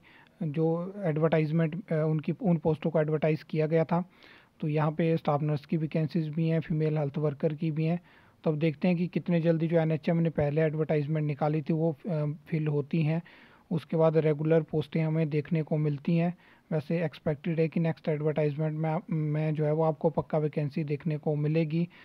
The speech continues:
I hope आपको ये वीडियो अच्छी लगी होगी, इन्फॉर्मेटिव लगी होगी, तो वीडियो को लाइक, कमेंट, शेयर कर सकते हो,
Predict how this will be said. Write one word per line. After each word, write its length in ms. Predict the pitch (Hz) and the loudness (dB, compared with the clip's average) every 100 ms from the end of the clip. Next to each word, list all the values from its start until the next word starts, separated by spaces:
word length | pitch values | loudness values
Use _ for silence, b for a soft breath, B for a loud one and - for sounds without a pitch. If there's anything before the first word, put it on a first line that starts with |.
| B B - | B B 0
I 140 | 160 156 | 2 6
hope 200 | 185 185 | 6 8
आपको 320 | 180 190 180 | 6 6 6
ये 100 | 180 | 6
वीडियो 340 | 165 156 175 | 4 2 4
अच्छी 320 | 170 143 - | 4 2 0
लगी 220 | 165 160 165 | 2 2 2
होगी, 340 | 156 175 233 | 2 0 0
इन्फॉर्मेटिव 760 | 175 151 160 151 151 151 175 160 | 0 0 2 2 2 0 -2 0
लगी 300 | 165 156 165 | 0 2 2
होगी, 400 | 160 156 170 175 B B B - | 2 2 0 -2 B B B -4
तो 60 | |
वीडियो 260 | 156 160 170 | 0 2 4
को 120 | 175 | 4
लाइक, 260 | 160 175 175 | 6 4 4
कमेंट, 340 | 180 175 160 | 2 4 2
शेयर 200 | 175 156 | 0 0
कर 220 | - 175 | 2 0
सकते 340 | - 175 - 170 | 2 -2 2 4
हो, 280 | 170 190 | 4 2